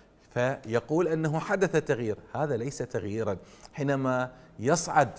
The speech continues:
مجرم، يصعد فاسد، يصعد، آه، مشهور من، يعني من قادة الميليشيات، هل هذا تغييرًا؟ هذا تغيير سلبي. حينئذ يجب أنه ينظر إلى هذه المسائل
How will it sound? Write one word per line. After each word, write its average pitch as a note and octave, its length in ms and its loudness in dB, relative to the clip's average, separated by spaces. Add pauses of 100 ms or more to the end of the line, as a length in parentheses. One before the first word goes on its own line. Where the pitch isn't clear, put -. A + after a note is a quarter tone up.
(140)
مجرم، D3 640 0
يصعد G#2+ 400 -4 (200)
فاسد، C#3+ 580 -2
يصعد، G#2 880 -2 (360)
آه، G#2 760 -8
مشهور D3 600 2
من، C3 220 -4 (100)
يعني F#2 240 -4
من G#2 120 -2
قادة D#3+ 400 4
الميليشيات، C3+ 640 -4
هل F#2+ 140 -6
هذا F#2+ 200 -2
تغييرًا؟ F#2 560 -8 (320)
هذا E3 160 -2
تغيير C#3 400 -4
سلبي. F#3 720 -6 (320)
حينئذ B2 680 -4 (340)
يجب C3 300 -4
أنه A#2 380 -4
ينظر C#3 400 -2
إلى A2+ 200 -6
هذه A#2+ 460 -8
المسائل A2 800 -8